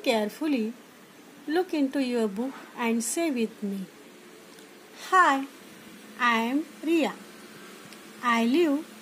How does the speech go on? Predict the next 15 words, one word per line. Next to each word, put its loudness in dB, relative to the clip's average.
in 0
a 2
big 4
city. 0
There 4
are 4
big 4
buildings 2
and 2
wide 2
roads 2
in 2
our -2
city. 2
Buses, 2